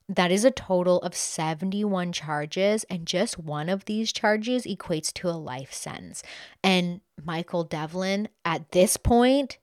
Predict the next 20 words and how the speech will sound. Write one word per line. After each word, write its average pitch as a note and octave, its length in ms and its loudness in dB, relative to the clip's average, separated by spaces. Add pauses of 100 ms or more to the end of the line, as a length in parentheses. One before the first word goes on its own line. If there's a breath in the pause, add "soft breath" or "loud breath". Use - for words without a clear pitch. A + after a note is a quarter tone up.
has G3 220 0
seventy-one, D3+ 1040 -4
and D#3+ 200 -4
there'll, E3+ 320 0 (200)
there F3+ 300 6
will F3+ 220 8
be E3+ 180 2
more. - 360 -8 (520 loud breath)
So G#3+ 200 2
since D4+ 380 4
Michael C#4 300 6
Devlin G#3 520 4 (240)
used G3+ 320 2
a D#3 100 2
gun A3+ 400 4
when G3+ 140 2
he F3 180 -4
abducted D3+ 560 -4
Ben C#3+ 220 -6
Ownby, F3 560 -2